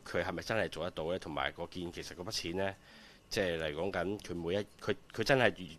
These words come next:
預備咗二千四百份禮物。噉嗰個位就使得最多嘅，使二萬四千蚊，佢成個 budget 嘅三萬二千蚊。噉佢係咪真係會用得晒呢？即係佢係咪真係會達得到二-，二千四百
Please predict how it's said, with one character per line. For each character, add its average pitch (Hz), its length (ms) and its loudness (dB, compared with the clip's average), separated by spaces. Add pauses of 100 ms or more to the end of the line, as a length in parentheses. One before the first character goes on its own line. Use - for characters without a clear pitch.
預 98 100 -4
備 92 160 4
咗 - 20 8
二 85 300 0
千 120 260 0
四 87 200 0
百 82 180 0
份 71 240 -4 (680)
禮 80 160 6
物。 82 180 0 (520)
噉 143 160 10
嗰 117 200 8
個 113 140 8
位 95 160 8
就 101 60 6
使 - 140 2
得 104 80 2
最 92 160 0
多 92 260 4
嘅， 78 80 -2
使 90 200 -4
二 95 240 -4
萬 76 120 0
四 90 140 -2
千 95 240 -2
蚊， 95 160 0
佢 - 180 -2
成 76 140 -2
個 110 160 0
budget 73 200 -2
嘅 82 40 -4
三 98 220 2
萬 78 180 0
二 76 80 -6
千 92 220 -4
蚊。 90 180 -2 (500)
噉 131 160 4
佢 110 160 4
係 95 140 4
咪 90 140 2
真 127 200 6
係 87 240 2 (640)
會 123 340 8 (640)
用 110 160 10
得 143 40 10
晒 117 300 12
呢？ 131 400 8 (240)
即 151 100 4
係 123 140 2
佢 107 60 8
係 - 20 6
咪 101 120 2
真 139 200 4
係 104 120 2
會 104 100 2
達 98 160 0
得 - 160 0
到 92 160 -2
二-， - 640 -6 (540)
二 107 80 4
千 135 160 6
四 123 160 10
百 101 160 8